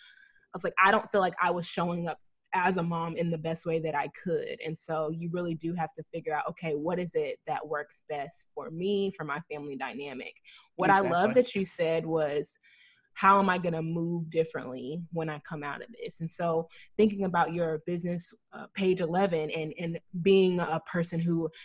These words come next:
Speaker 1: creates these planners, and I know you even have, like, a daily checklist, um, for people, how did that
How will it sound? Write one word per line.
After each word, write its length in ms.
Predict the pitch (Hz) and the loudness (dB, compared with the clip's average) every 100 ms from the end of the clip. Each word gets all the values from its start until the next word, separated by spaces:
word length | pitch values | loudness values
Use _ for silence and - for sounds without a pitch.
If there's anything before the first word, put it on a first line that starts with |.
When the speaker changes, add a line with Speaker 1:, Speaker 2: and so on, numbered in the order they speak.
| - | -6
Speaker 1:
creates 360 | - 202 190 190 | 6 8 8 4
these 200 | 185 170 | -4 -4
planners, 680 | - 202 190 190 175 170 170 | -4 0 2 2 2 2 0
and 200 | 165 165 | -2 -2
I 100 | 170 | 0
know 100 | 170 | 0
you 140 | 175 180 | 0 -2
even 160 | 165 180 | -4 -2
have, 200 | 175 165 | -2 -2
like, 140 | 160 | -4
a 60 | 165 | -2
daily 380 | 170 175 165 | 0 0 0
checklist, 600 | - - 196 - 165 165 170 - - - - | -4 -2 -2 -2 0 0 -2 -14 -18 -18 -10
um, 460 | 175 170 151 139 170 _ _ - _ | -6 -4 -6 -10 -14 _ _ -20 _
for 120 | 196 | -2
people, 500 | 190 214 190 175 165 - | 0 0 2 6 6 4
how 300 | 170 190 233 | -2 6 8
did 260 | 247 226 185 | 8 6 4
that 360 | 175 180 180 | 4 6 4